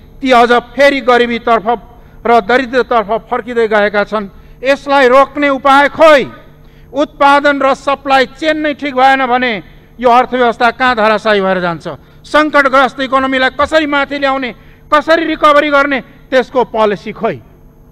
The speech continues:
रिकभरी पोलिसी नै छैन गभर्मेन्टसँग। र त्यसै गरिकन कृषि बजार र भण्डारणको अभावमा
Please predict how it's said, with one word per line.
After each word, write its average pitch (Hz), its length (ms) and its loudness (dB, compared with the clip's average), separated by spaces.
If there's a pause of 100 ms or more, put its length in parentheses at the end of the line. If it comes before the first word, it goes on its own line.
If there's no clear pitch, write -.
(520)
रिकभरी 294 420 2
पोलिसी 277 440 0
नै 330 140 2
छैन 233 280 0
गभर्मेन्टसँग। 165 560 -4 (840)
र 262 80 2 (680)
त्यसै 285 260 -4
गरिकन 285 420 2
कृषि 294 340 -6
बजार 277 380 2
र 269 80 2
भण्डारणको 262 600 0
अभावमा 254 400 2